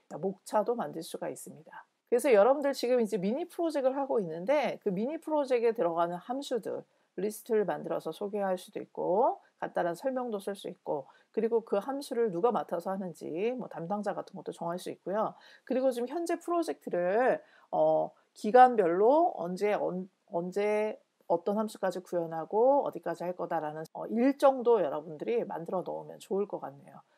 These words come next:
그리고 이제 위키도 마찬가지로 기수로 관리가 되기 때문에 여기 보시는 것처럼 이렇게 주소를 복사하는 부분이 있어요. 이게 의미하는 바는 뭐냐면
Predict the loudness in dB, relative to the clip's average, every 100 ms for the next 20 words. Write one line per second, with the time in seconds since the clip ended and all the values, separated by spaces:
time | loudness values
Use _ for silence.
0 | _ -2 2 8 10 10 8 4 2 2
1 | -2 -4 -2 0 0 -2 -4 -2 -2 -2
2 | 0 -2 -4 -8 -4 -2 0 0 0 -2
3 | -4 -6 -8 -6 -4 -4 -4 -2 -2 -2
4 | -4 -4 -6 -6 -6 -8 -8 -10 -8 -6
5 | -2 2 2 2 0 -8 -6 -4 -4 -6
6 | -10 -10 -12 -12 -12 -12 -8 4 4 6
7 | 2 -2 -2 -4 -4 -6 -8 -8 -4 0
8 | 0